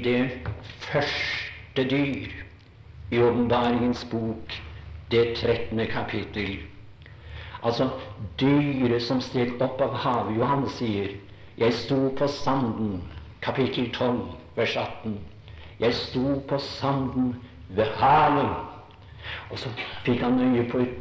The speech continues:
dyr som steg opp av havet. Romerriket er for lengst gått til grunne. Det er opphørt å eksistere.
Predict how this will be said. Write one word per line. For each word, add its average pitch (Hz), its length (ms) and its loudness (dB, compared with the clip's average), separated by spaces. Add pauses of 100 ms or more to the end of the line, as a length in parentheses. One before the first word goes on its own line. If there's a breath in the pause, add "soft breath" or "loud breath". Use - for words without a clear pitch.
(160)
dyr 120 380 2
som 120 320 -2
steg 117 640 -2
opp 113 320 -2
av 110 320 0 (480)
havet. 101 460 -2 (1120 loud breath)
Romerriket 131 720 6
er 127 220 4
for 131 80 0
lengst 120 520 2
gått 113 260 0
til 113 100 0
grunne. 113 400 2 (1120 loud breath)
Det 110 140 4
er 120 100 6
opphørt 120 540 2
å 123 80 6
eksistere. 113 800 2